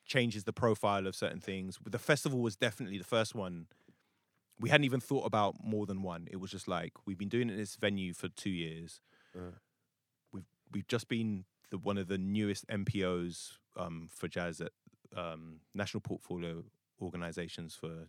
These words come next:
Speaker 1: Arts Council. It was like our statement to the jazz world, like, "We're here and, like, we're gonna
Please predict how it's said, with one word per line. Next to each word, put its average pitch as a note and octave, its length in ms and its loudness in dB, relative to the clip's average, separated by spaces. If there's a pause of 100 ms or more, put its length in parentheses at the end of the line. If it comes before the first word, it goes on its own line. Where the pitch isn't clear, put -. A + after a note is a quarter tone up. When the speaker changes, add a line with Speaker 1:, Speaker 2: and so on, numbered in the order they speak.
(100)
Speaker 1:
Arts - 200 -2
Council. E2+ 560 -8 (540)
It A2 80 -4
was G#2+ 140 0
like A2 200 4
our G#2 120 4
statement F#2+ 560 -2
to G2+ 120 -4
the E2+ 120 -6
jazz E2 300 -2
world, E2+ 180 0
like, E2 160 -4
"We're G2+ 200 0
here F2+ 520 0
and, F2 440 -4
like, E2 300 0
we're F2 140 -2
gonna F#2 280 -2